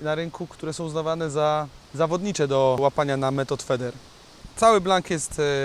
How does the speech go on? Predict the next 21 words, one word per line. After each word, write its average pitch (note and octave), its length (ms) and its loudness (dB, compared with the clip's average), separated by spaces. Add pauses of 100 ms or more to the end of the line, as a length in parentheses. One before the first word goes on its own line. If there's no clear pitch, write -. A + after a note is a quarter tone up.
(640)
e, D3+ 60 -12
fajnie F3 300 0
wykończony, G3 640 -2
jest D#3+ 260 -6
bardzo D#3 360 -4
cieniutka, F3 440 0
lekka. E3+ 580 2 (580)
Praca F#3 260 0
tej D#3 160 -4
wędki E3+ 500 -6
jest D3+ 280 -10
niesamowita. D3+ 680 -8 (640)
E, C3 220 -12 (340)
jest E3 320 -8
ona D3+ 420 -8 (160)
półparaboliczna. D#3+ 1000 -4 (420)
Szczytówka F3 540 -6
jest E3 140 -6
na E3+ 80 -8
tyle G#3 240 -6
paraboliczna E3+ 840 -4